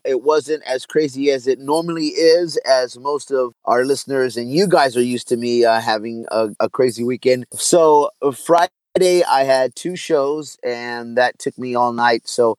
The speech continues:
after that, I literally went home, passed out. I was just exhausted from the day 'cause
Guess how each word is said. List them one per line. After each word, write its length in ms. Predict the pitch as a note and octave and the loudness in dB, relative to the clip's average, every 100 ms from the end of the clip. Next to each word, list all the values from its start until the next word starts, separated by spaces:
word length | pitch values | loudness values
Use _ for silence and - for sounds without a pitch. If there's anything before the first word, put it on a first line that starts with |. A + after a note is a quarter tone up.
| _ _ | _ _
after 300 | - B2 A#2 | 0 2 2
that, 280 | A2+ A#2+ - | 2 2 2
I 140 | - C#3+ | 0 0
literally 340 | B2+ B2 A2+ | -4 -8 -8
went 220 | A2 A2+ | -6 -6
home, 240 | A2 A2 G#2+ | -8 -10 -2
passed 280 | A2+ A2 | -2 0
out. 140 | A#2+ A2+ | 0 2
I 80 | B2 | 2
was 140 | A#2 | 0
just 180 | F#2+ - | -8 -16
exhausted 560 | F2+ A#2 A2+ - G#2+ | -2 2 2 0 -12
from 160 | - G#2 | -8 -10
the 80 | G#2 | -2
day 300 | A2+ A2 G#2+ _ _ | 0 0 -4 _ _
'cause 340 | - A2+ G#2 | 0 0 0